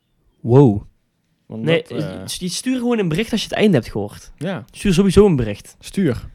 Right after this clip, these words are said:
Speaker 1: St-, stuur. Inderdaad. Bak-,
Speaker 2: St-
Speaker 1: bakboord of stuurboord? St-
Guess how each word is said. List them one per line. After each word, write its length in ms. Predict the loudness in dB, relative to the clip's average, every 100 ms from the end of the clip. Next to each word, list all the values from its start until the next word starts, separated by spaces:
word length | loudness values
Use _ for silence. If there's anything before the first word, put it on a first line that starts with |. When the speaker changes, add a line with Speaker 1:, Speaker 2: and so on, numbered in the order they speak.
| -20
Speaker 1:
St-, 240 | -20 -20 -12
stuur. 540 | -4 6 6 6 0 -16 _ _ _ _ _ _ _ _
Inderdaad. 460 | -4 0 0 -2 -8 -12
Bak-, 220 | 2 2
Speaker 2:
St- 200 | 4 2
Speaker 1:
bakboord 480 | 2 6 8 8 4
of 100 | -10
stuurboord? 760 | -2 0 0 -2 -8 -12 -18 -20 _ -18
St- 840 | -10 -6 -6 -6 -10 -12 -14